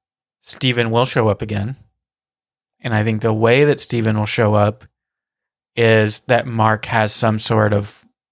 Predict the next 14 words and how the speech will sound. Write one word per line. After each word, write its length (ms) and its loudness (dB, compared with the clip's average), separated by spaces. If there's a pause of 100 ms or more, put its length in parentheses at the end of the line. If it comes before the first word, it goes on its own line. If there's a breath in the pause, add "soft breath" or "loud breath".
like 160 -4
we've 120 -2
seen 100 -2
in 60 2
the 60 -2
past, 220 0
he 80 -4
has 160 0
a 60 -6
puzzle 720 0 (540)
or 120 0
something 640 0
relating 760 0
to 640 2